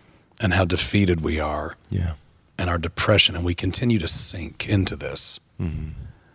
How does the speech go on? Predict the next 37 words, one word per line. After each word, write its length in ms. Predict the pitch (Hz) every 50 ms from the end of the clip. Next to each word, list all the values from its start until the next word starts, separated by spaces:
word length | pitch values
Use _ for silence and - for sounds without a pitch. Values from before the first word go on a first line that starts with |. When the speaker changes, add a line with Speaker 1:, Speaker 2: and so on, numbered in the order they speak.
| _ _ _ _ _ _ _ _ _ _ _ _ _ _ _ _ _
Speaker 1:
And 140 | - 101 98
we 80 | 95 90
try 340 | - - - 117 113 117 113
to 120 | 104 92
find 340 | - - 98 92 92 92 85
our 160 | 80 80 78
hope 460 | - - - 101 82 73 - - - - - - - - - - - - - - - - - - - - - - - - - - - - - - -
in 140 | 92 85 -
all 320 | - - 98 107 107 104
these 200 | 98 95 95 -
superficial 760 | - - - 104 98 - 95 85 - - 92 - - 90 78
things 600 | - - 98 85 73 69 71 73 - - - - - _ 90
Speaker 2:
Mm-hmm. 200 | 85 76 78 80
Speaker 1:
to 100 | 80 80
bring 280 | 82 95 95 87 85
us 160 | 87 - -
out 220 | 101 95 95 87 78
of 100 | 73 76
it, 160 | 71 - - - - - - - _
but 120 | - 92
we 80 | 101 104
don't 260 | 98 101 92 73 82
deal 220 | 87 98 110 110 95
with 160 | 82 80 73
our 140 | 69 71 71
grief. 540 | - 73 71 67 71 - - - - - - - - _ _ - _ 95
Speaker 2:
Mm-hmm. 240 | 87 78 73 73 92
Speaker 1:
We 100 | 92 90
don't 200 | 82 78 73 -
talk 300 | - - 110 107 - -
about 300 | 76 78 76 71 71 73
it. 180 | 73 71 - _ _ - - - - _ _ _ _ _ _ - 92
Speaker 2:
Mm-hmm. 160 | 85 80 87
Speaker 1:
We 140 | 90 92 87
don't 480 | 87 87 87 82 78 - - - - - _ _ _ _ _ _ _ _ _ _ _ _ _ _ _ _ _ _ _
experience 880 | - 85 - - - - - - 110 104 90 76 71 71 71 69 - -
it. 260 | 73 78 - -